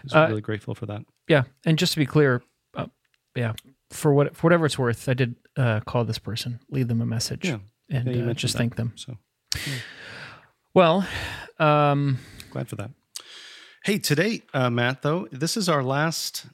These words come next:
Speaker 1: uh, this is our last podcast episode on the book.
Speaker 2: Forever?
Speaker 1: We ran out of chapters.
Speaker 2: Oh, f-, on the book.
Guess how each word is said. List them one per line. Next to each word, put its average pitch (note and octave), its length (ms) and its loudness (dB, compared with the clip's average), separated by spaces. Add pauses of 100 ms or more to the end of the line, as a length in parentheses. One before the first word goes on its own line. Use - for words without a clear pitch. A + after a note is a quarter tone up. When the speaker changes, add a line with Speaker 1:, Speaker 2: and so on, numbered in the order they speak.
(140)
Speaker 1:
uh, C3 560 0
this C#3+ 140 -6
is F#3 60 -4
our E3+ 100 2
last D#3 300 0
podcast D3+ 460 -2
episode B2 300 -4
on B2 80 0
the A#2 80 0
book. F#3+ 340 -2
Speaker 2:
Forever? D#3+ 540 2
Speaker 1:
We C3 100 0
ran F3 180 4
out F3 100 2
of F3 60 0
chapters. G#3 520 -4 (400)
Speaker 2:
Oh, C#3 180 6
f-, - 200 -6 (120)
on F3 220 4
the D3+ 80 4
book. A#2+ 320 -4